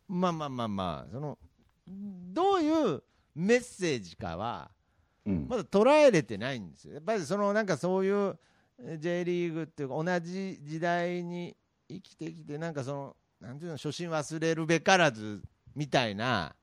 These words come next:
Speaker 2: うん。
Speaker 1: メッセージかもしれないし、
Speaker 2: うん。
Speaker 1: もっとその柱谷という個人からもっと学んでけばいいのかとか、
Speaker 2: うん。
Speaker 1: なんかどういうメッセージが隠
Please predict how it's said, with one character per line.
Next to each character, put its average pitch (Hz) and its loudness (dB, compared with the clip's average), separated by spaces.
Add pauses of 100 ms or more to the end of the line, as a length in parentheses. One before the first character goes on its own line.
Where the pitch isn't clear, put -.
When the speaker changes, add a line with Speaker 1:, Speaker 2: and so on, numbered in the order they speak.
(440)
Speaker 2:
う 220 6
ん。 185 4
Speaker 1:
メ - -6
ッ 120 -6
セ 113 -4
ー 113 -2
ジ 120 -8
か 320 6
も 220 4
し 135 -2
れ 117 -2
な 107 -4
い 76 -10
し、 80 -10 (380)
Speaker 2:
う 120 6
ん。 85 4 (100)
Speaker 1:
も 139 -10
っ - -16
と 104 -12
そ 104 -6
の 98 -6
柱 98 -6
谷 92 -8 (300)
と 143 -6
い 214 -4
う 202 -6
個 139 -6
人 123 -8
か 240 -6
ら 151 -2
も 123 -10
っ 113 -10
と - -12
学 92 -6
ん 90 -8
で 113 -6 (600)
け 110 -6
ば 101 -2
い 110 -8
い 98 -10
の 73 -16
か 92 -10
と - -20
か、 - -18 (480)
Speaker 2:
う 113 2
ん。 82 2 (380)
Speaker 1:
な - -12
ん - -8
か 113 -4
ど 170 -2
う - 0
い 202 0
う - 0
メ 165 4
ッ 151 0
セ 151 -2
ー 139 -2
ジ 131 -10
が 156 4 (120)
隠 127 -6